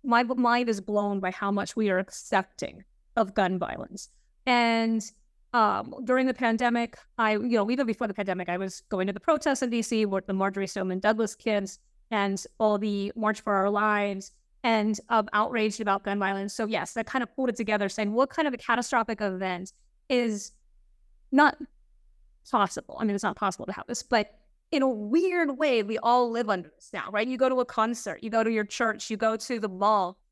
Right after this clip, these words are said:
and you're thinking, you know, I was thinking at the grocery store recently, and some guy came in with this huge backpack, and he was dressed in all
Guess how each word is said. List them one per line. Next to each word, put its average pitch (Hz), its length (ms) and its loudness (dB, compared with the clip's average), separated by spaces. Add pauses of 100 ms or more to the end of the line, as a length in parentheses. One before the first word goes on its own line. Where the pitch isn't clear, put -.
and 240 120 2
you're 233 120 0
thinking, 240 600 0
you 247 80 -2
know, 233 120 0
I 277 140 4
was 427 100 0
thinking 262 220 -2
at 240 80 0
the 240 60 -8
grocery 269 320 -2
store 196 300 -4
recently, 214 640 -6
and 240 180 -2
some 302 180 2
guy 262 200 4
came 262 180 0
in 240 120 2
with 214 80 -2
this 196 220 -6
huge 262 360 -2
backpack, 226 680 0
and 208 120 0
he 208 60 0
was 196 140 -4
dressed 208 240 -2
in 208 80 0
all 190 280 0